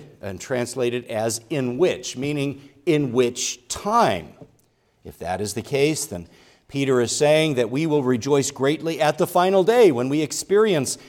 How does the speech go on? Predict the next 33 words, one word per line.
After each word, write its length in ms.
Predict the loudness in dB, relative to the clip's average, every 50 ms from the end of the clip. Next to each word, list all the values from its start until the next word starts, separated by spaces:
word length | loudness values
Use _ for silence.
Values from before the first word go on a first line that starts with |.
| -18 -10 -8
the 80 | -6
final 340 | -4 -2 -2 0 0 0 -2
consummation 840 | -2 -2 0 0 0 0 -2 -2 0 2 4 2 2 2 0 -4 0
of 80 | 4
our 160 | 4 6 4
salvation. 840 | 4 4 6 6 6 6 6 6 6 4 4 0 -4 -6 -6 -6 -8 -12 -18 _ _ _ _ _ _ _ _ _ _ _ _ _ _ _ _ _
Now, 120 | -4 -2
friends, 340 | 0 2 4 4 4 2 0
while 320 | 2 2 4 4 6 6 6
it 80 | 6 6
is 240 | 6 4 4 2
certainly 600 | 0 0 0 0 0 -2 -4 -2 -2 0 -2 -2
true 680 | -4 -6 -10 -10 -8 -4 2 2 4 4 2 0 -4 -8 -12 -20 -20 _ _ _ _ _ 2
that 120 | 2 4
as 160 | 2 2 0
Christians 520 | 0 2 4 4 4 4 2 -2 -2 -2 -2
we 160 | -4 -4 -2
rejoice 600 | 0 -2 -2 0 0 4 4 6 6 4 2 -2
in 280 | -6 -6 -4 -4 -4 -2
God 480 | 0 2 4 6 6 6 6 6 2 -2 -12 -18 -20 _ _ _ _ _ _ _ _ _ _ -12
and 180 | -8 -4 0 2
that 200 | 4 4 4 2
we 140 | 2 2
will 260 | 6 10 10 10 10 10
rejoice 480 | 6 4 4 4 4 4 4 2 0
greatly 480 | -2 0 2 2 2 2 2 0 0 0
at 100 | 0 0
the 80 | 0
last 380 | 2 4 6 6 4 4 0 -2
day 360 | 0 2 4 4 2 2 0
when 220 | -4 -6 -6 -6 -8
Christ 480 | -6 -4 -2 -2 -2 -2 -4 -8 -8
returns 840 | -8 -8 -8 -8 -4 -2 -2 0 0 -2 -4 -6 -8 -10 -12 -12